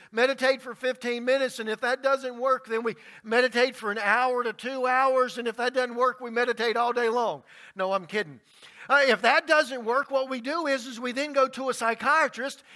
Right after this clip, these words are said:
and we sit in a psychiatrist's office, and we talk to them. Uh, you know, and all they do is just simply write down and ask you questions. They just write and ask you questions, write and ask you questions. They never tell you how to fix it.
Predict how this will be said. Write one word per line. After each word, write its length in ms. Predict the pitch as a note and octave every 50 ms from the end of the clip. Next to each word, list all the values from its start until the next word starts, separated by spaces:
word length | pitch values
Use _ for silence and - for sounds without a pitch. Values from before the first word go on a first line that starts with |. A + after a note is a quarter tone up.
| - - A#3+
and 120 | B3 A#3+
we 80 | A#3 A3
sit 220 | - - C#4+ C#4+
in 60 | C4+
a 40 | A#3+
psychiatrist's 680 | - A#3 B3 B3 - A#3+ C4 C#4 C#4 C4+ - B3 - C4+
office, 400 | C4 C#4 D4 C#4+ - C4 - B3+
and 100 | A#3+ A#3
we 100 | A#3 A3+
talk 400 | - - G#3+ B3+ C#4 D4+ - -
to 220 | C4+ C4 B3 B3+
them. 140 | C#4+ D4+ D4 - - - - - - -
Uh, 120 | C4 C4+ C4+
you 60 | C4+
know, 160 | B3+ B3+ B3 A#3+
and 80 | G#3+
all 180 | A#3+ A#3 C4 C#4
they 160 | C4+ C4 B3
do 160 | A#3+ B3 B3
is 120 | B3 A3 G#3+
just 120 | G#3+ -
simply 280 | - A3 G#3 G3 G#3 F3+
write 260 | F3 F3+ G3 F#3+ F#3
down 220 | G3 G3 F#3+ F3+
and 80 | E3+ E3+
ask 240 | F3 F3+ E3+ - G3
you 80 | G3+
questions. 400 | - G3 F3 - - - B2+ A2+ -
They 100 | A#2+ B2
just 200 | C#3 D3+ - C3+
write 320 | C#3 D3 D3+ D#3+ E3 E3
and 80 | E3+ E3+
ask 240 | D#3+ D#3+ D#3 -
you 60 | F3 D#3
questions, 440 | - G3 - D3 - C#3 B2+ A#2
write 380 | C3+ C3+ C3+ C#3 C#3+ D3+ D#3 F3+
and 100 | F3 D#3
ask 200 | D#3 D#3+ D3+ -
you 60 | E3+
questions. 320 | - G#3+ - - - D3+ _ - - - - -
They 100 | A#3+ A3+
never 320 | G3+ G3 A3 B3 C4 D4 C4+
tell 240 | - A#3 B3+ C4
you 140 | C4 C4+ B3
how 160 | G#3+ A3 A#3
to 80 | B3 B3
fix 320 | - - C#4 C4+ - -
it. 80 | D#3+